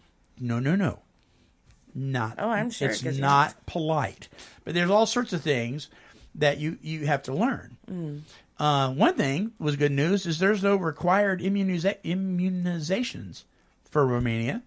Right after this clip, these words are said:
Speaker 2: Hmm.
Speaker 1: When I went to Japan when I was sixteen, man, I had to get all sorts of shots, and, but not from Romania. So that's, that's good. But anyway, so when he gets back from Romania,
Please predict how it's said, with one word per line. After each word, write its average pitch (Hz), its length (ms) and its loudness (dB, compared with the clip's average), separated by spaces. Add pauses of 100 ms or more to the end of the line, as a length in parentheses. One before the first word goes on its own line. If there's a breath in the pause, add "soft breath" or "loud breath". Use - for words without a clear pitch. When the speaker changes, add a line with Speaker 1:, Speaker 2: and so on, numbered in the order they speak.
(200)
Speaker 2:
Hmm. 311 240 -6
Speaker 1:
When 156 120 2
I 202 60 8
went 208 180 2
to 151 80 -8
Japan 175 380 -2
when 160 80 2
I 143 40 2
was 127 100 -2
sixteen, 127 460 -4
man, 147 160 0
I 160 100 0
had 190 80 -2
to 151 60 -6
get 127 100 -2
all 120 140 -2
sorts 131 260 -6
of - 60 -6
shots, 117 600 -4
and, 104 200 -8 (760 soft breath)
but - 60 -2
not 147 200 0
from 139 100 -4
Romania. 139 440 -2 (140)
So - 160 -10
that's, 160 340 -4
that's 139 240 -8
good. - 280 -14
But 170 160 4
anyway, 151 260 4
so 175 160 0
when 240 140 4
he 277 60 -2
gets 220 200 -2
back 180 260 2
from 151 200 -2
Romania, 165 600 2